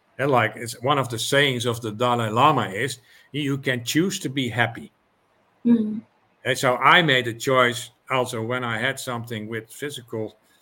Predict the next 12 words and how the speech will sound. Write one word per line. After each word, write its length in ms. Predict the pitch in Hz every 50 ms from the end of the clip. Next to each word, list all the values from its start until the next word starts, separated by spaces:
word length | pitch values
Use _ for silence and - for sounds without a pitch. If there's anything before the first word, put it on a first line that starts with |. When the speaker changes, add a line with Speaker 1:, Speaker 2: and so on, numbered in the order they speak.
| _ _ _ -
Speaker 1:
misery 400 | 131 139 139 - 123 117 117 110
with 160 | 110 117 117
myself. 540 | 127 110 98 - - - 180 147 107 101 98
So, 100 | 117 101
yeah, 200 | 110 123 113 98
I, 120 | 110 113
I, 300 | 110 104 - 110 107 104 - _ _ _ _ -
I 80 | 117 110
wanna 500 | 120 147 156 151 139 123 113 110 101 95 - - - _ _ _ - 95
beat 300 | - 160 196 190 196 -
that 240 | 120 104 95 - -
dragon. 420 | - 110 107 95 82 76 73 -